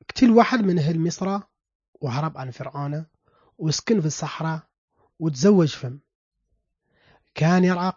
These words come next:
غنم سيبو. إذا نذرك له نتقدموا في المردة ونعرفوا باسم حال الحرب مولانا لموسى، أيطلوا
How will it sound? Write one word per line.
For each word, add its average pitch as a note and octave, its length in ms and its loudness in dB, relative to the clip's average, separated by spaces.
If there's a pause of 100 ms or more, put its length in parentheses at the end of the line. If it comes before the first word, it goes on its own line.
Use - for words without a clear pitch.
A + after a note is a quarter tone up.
غنم C#3+ 160 -4
سيبو. B2 400 -12 (1700)
إذا A#3+ 200 10
نذرك D4 360 6
له A3+ 160 6
نتقدموا A#3 460 4
في E3+ 80 -2
المردة F3 560 2 (520)
ونعرفوا G3 460 2
باسم F#3 320 0
حال G#3 220 0
الحرب F3+ 360 -2
مولانا D3+ 380 -4
لموسى، C#3 560 -8 (1040)
أيطلوا A#3+ 480 8